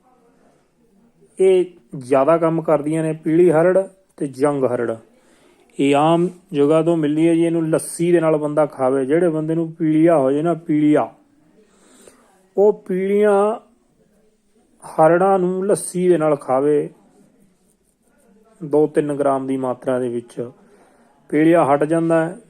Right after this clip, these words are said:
ਜੇ ਕਿਸੇ ਬੰਦੇ ਨੂੰ ਮੰਨ ਲਓ ਉਲਟੀਆਂ ਆ ਜਾਣ ਤਾਂ ਸ਼ਹਿਦ ਦੇ ਵਿੱਚ ਹਰੜ ਮਿਲਾ ਕੇ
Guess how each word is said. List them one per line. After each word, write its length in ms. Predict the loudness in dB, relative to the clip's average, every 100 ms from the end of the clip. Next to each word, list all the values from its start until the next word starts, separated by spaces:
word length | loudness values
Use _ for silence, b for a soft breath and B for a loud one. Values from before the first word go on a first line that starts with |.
| -16
ਜੇ 280 | -2 -2 0
ਕਿਸੇ 320 | -2 0 0
ਬੰਦੇ 280 | 0 -2 -2
ਨੂੰ 180 | -2
ਮੰਨ 180 | -2 0
ਲਓ 180 | -2 -4 -8
ਉਲਟੀਆਂ 460 | -6 -6 -4 0 2
ਆ 220 | 0 0
ਜਾਣ 380 | 0 -2 -6 -12 _ _ _ _ b b b _ -2
ਤਾਂ 320 | 0 0 -2 -8
ਸ਼ਹਿਦ 580 | -12 -2 0 2 0 0
ਦੇ 200 | 0 0
ਵਿੱਚ 280 | 0 -4 -6
ਹਰੜ 340 | 0 2 2
ਮਿਲਾ 360 | 0 -2 -2 -2
ਕੇ 400 | 0 0 0